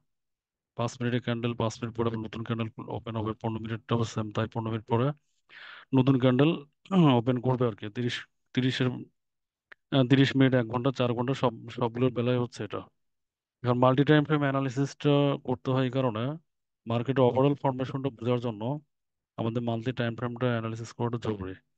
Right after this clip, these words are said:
আমরা যদি মান্থলি থেকে দেখি, যে রানিং মান্থলি ক্যান্ডেলটা দেখবেন আপনার সে লো করছে, ওপেন থেকে হালকা একটু হাই করছে, ওপেন হচ্ছে আপনার, আহ, পঁচিশশো দুই দশমিক something, হাই হচ্ছে পঁচিশশো সাত দশমিক something, লো হচ্ছে চব্বিশশো তিয়াত্তর দশমিক something।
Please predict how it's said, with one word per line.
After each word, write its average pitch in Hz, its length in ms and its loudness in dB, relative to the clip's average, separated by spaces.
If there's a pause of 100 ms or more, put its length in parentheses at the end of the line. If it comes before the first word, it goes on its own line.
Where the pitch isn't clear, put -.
(380)
আমরা 120 160 -4
যদি 131 180 4
মান্থলি 127 340 2
থেকে 135 220 2
দেখি, 117 300 -4 (800)
যে 113 140 0
রানিং 123 280 6
মান্থলি 131 320 4
ক্যান্ডেলটা 131 520 4
দেখবেন 120 360 -2
আপনার 123 300 -2 (920)
সে 160 100 4
লো 139 220 8
করছে, 147 340 2 (680)
ওপেন 131 260 -2
থেকে 139 200 0
হালকা 123 260 0
একটু 127 160 -2
হাই 120 180 2
করছে, 117 220 -2
ওপেন 131 220 -2
হচ্ছে 135 260 -2
আপনার, 127 320 0 (920)
আহ, 117 160 -6
পঁচিশশো 117 400 -6
দুই 120 160 -2
দশমিক 120 360 -4
something, 123 460 -4
হাই 117 180 -2
হচ্ছে 113 260 -2
পঁচিশশো 120 360 -6
সাত 113 200 -6
দশমিক 110 340 -6
something, 117 360 -6
লো 117 140 0
হচ্ছে 113 240 -2
চব্বিশশো 113 360 -10
তিয়াত্তর 117 360 -4
দশমিক 117 300 -4
something। 98 320 -6